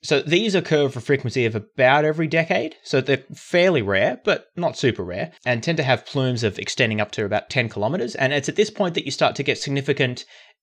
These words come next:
injection of materials into the stratosphere.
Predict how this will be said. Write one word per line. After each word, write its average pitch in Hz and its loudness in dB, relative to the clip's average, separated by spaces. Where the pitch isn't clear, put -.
injection 135 -2
of 117 0
materials 123 0
into 110 -2
the - -6
stratosphere. 110 -2